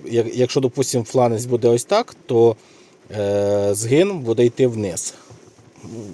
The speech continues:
я думаю, ви зрозуміли. От ва-, от.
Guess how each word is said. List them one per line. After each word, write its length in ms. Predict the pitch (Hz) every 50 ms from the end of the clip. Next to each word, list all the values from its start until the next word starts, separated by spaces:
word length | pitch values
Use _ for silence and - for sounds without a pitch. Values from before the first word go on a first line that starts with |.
| 67 60 67 62 62 73 85 104 104 98 - - -
я 180 | 113 120 135 127
думаю, 380 | 127 120 110 104 101 95 92 90 87 98 - _ _ _ _ _ - - - -
ви 120 | 95 92
зрозуміли. 580 | 92 92 92 95 92 90 95 90 85 82 78 71 - - _ - - - - - - - - - - - - - - - - - - - - - - - - - - - _ _ _ _ _ _ -
От 140 | - - -
ва-, 140 | 131 143 - - - - - - - - - - - - - - - - - - - - - - - - - - - 95 95 92
от. 60 | -